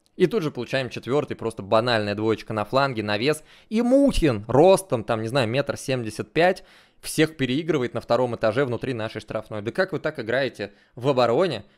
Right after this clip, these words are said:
что вы, во-первых, который раз даете без проблем создавать, э, без проблем навешивать с фланга, а Мухин, у вас Погоснов метр девяносто восемь, Кузьмичев метр девяносто восемь,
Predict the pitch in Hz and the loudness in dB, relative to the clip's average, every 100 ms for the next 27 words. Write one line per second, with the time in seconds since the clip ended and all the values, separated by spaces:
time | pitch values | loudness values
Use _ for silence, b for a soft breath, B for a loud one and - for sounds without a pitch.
0 | b b _ - 139 123 127 127 151 120 | b b _ 0 2 2 2 2 0 0
1 | 104 - _ _ _ _ - 131 160 127 | -2 -8 _ _ _ _ 2 4 4 4
2 | 113 127 104 110 120 127 104 107 - - | 2 0 0 -2 -2 -4 -6 -8 -10 -8
3 | - 120 143 117 107 101 113 117 107 - | -4 -2 -2 -4 -6 -2 0 2 0 -2
4 | 104 104 104 104 104 120 127 123 113 131 | -2 0 0 -2 -6 -6 -4 -2 -2 -2
5 | 123 110 101 b b - - - 165 220 | -2 -4 -6 b b -14 -10 -2 0 0
6 | 175 101 b b b _ _ _ _ - | 0 -2 b b b _ _ _ _ -20
7 | - - 143 165 226 208 113 101 - - | -8 0 2 2 0 -2 -6 -6 -12 -8
8 | - 196 - - _ _ _ _ _ 165 | -6 -6 -6 -10 _ _ _ _ _ 0
9 | 165 233 - 127 143 160 127 110 127 123 | 4 4 4 -6 -4 -4 -4 -4 -4 -6
10 | - 135 139 - 107 - 160 196 208 233 | -6 -2 -2 -4 -6 -2 -2 0 2 2
11 | 180 170 143 117 131 135 127 139 135 117 | 4 0 0 -2 -2 -2 -2 -4 -2 -2
12 | - | -4